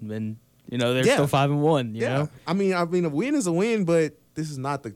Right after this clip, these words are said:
Speaker 2: the level of play that you expect to see from
Speaker 1: Yeah. Well, Drew Brees just isn't as good this year. That's kinda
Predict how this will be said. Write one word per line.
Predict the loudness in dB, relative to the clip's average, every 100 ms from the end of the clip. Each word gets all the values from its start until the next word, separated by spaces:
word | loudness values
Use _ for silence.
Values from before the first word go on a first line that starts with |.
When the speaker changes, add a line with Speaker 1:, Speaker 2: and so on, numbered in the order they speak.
| -6
Speaker 2:
the | -2
level | 0 0 -2
of | -2
play | 0 0
that | 0 -4
you | -4
expect | -6 -4 -6 -6
to | -8
see | -6 -6
from | -6 -8 -8 -10 -18 _ -20 -20 _
Speaker 1:
Yeah. | 2 2 0 -8
Well, | -8
Drew | -2 0 2
Brees | 4 2
just | 0 -4
isn't | -4 -4
as | -6
good | -6 -6
this | -8 -12
year. | -14 -6
That's | -2 -2 -4
kinda | -6 -6